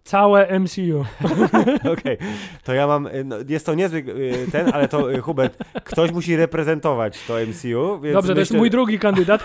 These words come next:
Speaker 2: <laughs>
Speaker 1: She-Hulk.
Speaker 2: O, patrz, to nie, bo ja myślałem, że powiesz, że Thor jednak, ale dobrze, to ty masz,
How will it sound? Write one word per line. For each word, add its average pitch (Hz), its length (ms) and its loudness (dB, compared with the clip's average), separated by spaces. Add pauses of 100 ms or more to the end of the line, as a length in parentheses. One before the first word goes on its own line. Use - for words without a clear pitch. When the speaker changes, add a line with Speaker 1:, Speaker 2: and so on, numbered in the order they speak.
(140)
Speaker 2:
<laughs> 349 200 -2
Speaker 1:
She-Hulk. 202 600 4 (580)
Speaker 2:
O, 156 120 -6
patrz, 120 280 -4
to 147 160 -8
nie, 143 160 -2
bo 120 60 0
ja 127 60 0
myślałem, 127 260 -2
że 127 80 -6
powiesz, 131 200 -2
że 127 100 -4
Thor 139 260 0
jednak, 110 320 -6
ale 127 200 -2
dobrze, 107 300 0
to 113 120 -6
ty 131 140 -6
masz, 127 240 -6